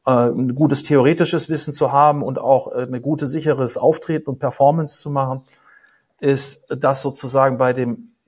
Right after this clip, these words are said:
bei der Prüfung nochmal anders angelegt. Insofern auch, dass das ja über einen längeren Zeitraum geht, mit einer gewissen Vorbereitung.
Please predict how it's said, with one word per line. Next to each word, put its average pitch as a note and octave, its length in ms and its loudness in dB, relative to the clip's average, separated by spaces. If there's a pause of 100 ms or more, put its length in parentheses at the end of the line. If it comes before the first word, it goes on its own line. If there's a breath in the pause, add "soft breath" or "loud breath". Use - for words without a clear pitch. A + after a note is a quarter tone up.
(220)
bei B2+ 100 4
der C3 120 4
Prüfung D3+ 760 -2
nochmal C#3 300 0
anders C#3+ 440 0
angelegt. C#3+ 840 -2 (460 loud breath)
Insofern C3+ 840 -2 (100)
auch, A#2+ 280 2
dass - 180 -10
das C3 140 -8
ja C3 80 2
über B2+ 100 4
einen A#2+ 80 0
längeren B2+ 280 2
Zeitraum C#3+ 580 0
geht, C#3 320 -4
mit C#3+ 140 -6
einer C3 100 -2
gewissen B2 380 -6
Vorbereitung. C3+ 800 0